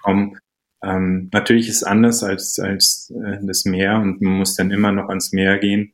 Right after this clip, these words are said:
und da dieses Gefühl entwickeln. Ähm, und dann, es kommt ja drauf an, wie viel Talent hat man und wie viel will man investieren, zeitlich und, äh, ja, körperlich.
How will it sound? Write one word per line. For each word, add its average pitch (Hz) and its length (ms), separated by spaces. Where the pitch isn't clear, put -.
und 95 320
da 95 280
dieses 90 340
Gefühl 104 640
entwickeln. 92 580
Ähm, 90 420
und 92 180
dann, 95 140
es 95 140
kommt 98 200
ja 95 80
drauf 95 240
an, 98 340
wie 101 240
viel - 180
Talent 104 400
hat - 160
man 95 180
und 92 140
wie 98 100
viel 92 260
will 95 120
man 92 220
investieren, 92 840
zeitlich 92 920
und, 87 540
äh, 92 140
ja, 90 140
körperlich. 92 680